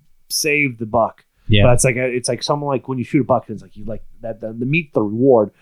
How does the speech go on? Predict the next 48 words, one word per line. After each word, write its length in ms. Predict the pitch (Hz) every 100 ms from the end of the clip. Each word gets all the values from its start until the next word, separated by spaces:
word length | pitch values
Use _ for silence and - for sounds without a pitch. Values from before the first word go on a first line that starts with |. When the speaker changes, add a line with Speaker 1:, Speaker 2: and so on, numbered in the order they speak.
| _
Speaker 1:
the 220 | 131 127
antler 280 | 156 143 120
is 80 | 104
just 200 | 135 113
the 60 | 107
trophy. 440 | 147 139 95 85 _ -
Speaker 2:
Mm-hmm. 380 | 107 101 110 117 123
Speaker 1:
But 200 | 123 127
the, 160 | 120
the 140 | 113 113
real 260 | 156 170
experience, 340 | 120 - 120 110
the 80 |
real 180 | 113 233
trophy 400 | - 254 - 277 _
is 120 | 139
the 100 | 127
experience, 760 | 104 - - 139 123 95 _ _ -
the 80 |
time, 640 | 113 - 151 156 147 127 113
the 140 | 120 -
energy, 760 | 143 156 151 123 127 120 113 - _ _ -
and 140 | 123
the 40 | 113
scouting 720 | - - - 156 160 143 127
you 100 | 120
put 220 | 123 113
into 200 | 104 104
it. 60 | 95
That's 260 | 185 220
the 80 | 151
real 240 | 127 180
trophy. 420 | - 117 95 98 - _ _ _
And 160 | 123 139
that's 240 | 156 -
the 80 | 143
thing, 260 | 147 135
what 160 | 123 -
people, 380 | 151 143 127 117 _
uh, 520 | 110 110 104 98 - 117 117 -
I 100 | 147
try 220 | 151 139
to 80 | 131
do 140 | 120
is 80 | 113
try 120 | - 113
to 60 |
convin-, 320 | 117 113 131